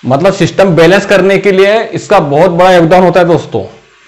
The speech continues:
तो यही फर्क है दोस्तों कि transformer के पास में neutral को ground किया जाता है, earth किया जाता है, सबसे बड़ा चीज यही है, सबसे बड़ा फंडा। तो मेरे हिसाब से ये चीज आपके समझ में आ गई होंगी। अगर दोस्तों मेरा वीडियो अच्छा लगा हो तो कृपया लाइक कीजिए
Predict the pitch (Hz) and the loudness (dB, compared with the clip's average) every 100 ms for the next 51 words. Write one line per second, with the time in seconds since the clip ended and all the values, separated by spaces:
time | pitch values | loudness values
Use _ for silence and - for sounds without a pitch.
0 | _ _ _ _ _ 175 175 147 165 220 | _ _ _ _ _ 0 2 2 2 0
1 | 202 185 190 190 196 175 - 185 190 175 | 0 0 0 0 0 -2 -2 -2 -2 -2
2 | 165 175 175 170 165 160 - 175 202 190 | 0 0 -2 -2 -2 -2 -2 -2 -2 -2
3 | 151 170 165 185 214 165 143 170 180 165 | 0 0 0 0 0 0 0 0 0 -2
4 | 160 160 143 156 160 143 156 - - 156 | 0 -2 0 0 2 0 -2 -4 -6 -4
5 | 151 151 143 139 156 156 117 - - _ | -2 -2 -2 -2 -2 -2 -4 -12 -20 _
6 | _ _ - 123 175 139 147 160 156 165 | _ _ -8 -4 -4 0 0 2 0 -2
7 | 160 156 135 139 135 107 110 - 117 143 | -2 -2 -2 -2 -2 -6 -10 -14 -8 -4
8 | 139 139 127 123 110 - - _ - 139 | -2 -2 -4 -6 -8 -10 -20 _ -4 0
9 | 156 196 170 185 196 196 185 190 185 175 | 2 2 2 0 0 2 2 2 -2 -2
10 | 175 - 190 180 - - _ _ _ _ | -2 0 0 0 -4 -18 _ _ _ _
11 | - 156 151 175 185 165 170 170 175 202 | -10 -2 0 0 0 2 2 0 2 0
12 | 196 - - _ 131 160 185 180 202 190 | -2 -14 -20 _ -4 -2 0 0 0 2
13 | 185 180 185 - - 175 165 170 170 180 | 2 2 0 -2 -2 0 2 2 2 0
14 | 180 165 170 156 160 143 151 156 165 165 | -2 -4 -4 -2 -2 0 -2 -2 -2 0
15 | 170 | -2